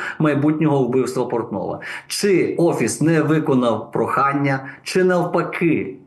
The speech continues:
е, Офіс зробив те, чого їх не просили, і то-, Портнов приїхав рішати. Бо інакше це назвати не можна. Виходячи з логіки багатьох заяв, які були зроблені друзями Портнова.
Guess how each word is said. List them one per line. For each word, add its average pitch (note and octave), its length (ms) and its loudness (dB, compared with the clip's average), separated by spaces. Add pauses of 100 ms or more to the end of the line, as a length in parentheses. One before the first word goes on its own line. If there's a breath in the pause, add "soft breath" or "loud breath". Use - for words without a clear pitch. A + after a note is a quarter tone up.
(420 loud breath)
е, A#2 200 2
Офіс D#3+ 360 2
зробив D#3 540 2
те, E3 200 0
чого C3+ 320 0
їх C3+ 340 -2
не C3 200 2
просили, A#2+ 800 0 (220 loud breath)
і C#3+ 180 -2
то-, C#3 320 2
Портнов D3 480 0
приїхав C3+ 540 0
рішати. A#2 640 -2
Бо C3+ 100 0
інакше D#3 460 0
це D#3+ 180 -2
назвати C3 500 0
не B2+ 140 0
можна. G2+ 320 -4
Виходячи C3+ 560 0
з - 80 -4
логіки C3 540 0 (240 loud breath)
багатьох C3 580 0
заяв, C#3 420 0
які C#3+ 220 -2
були B2+ 240 2
зроблені D3 500 2
друзями C3 520 0
Портнова. G#2+ 680 -4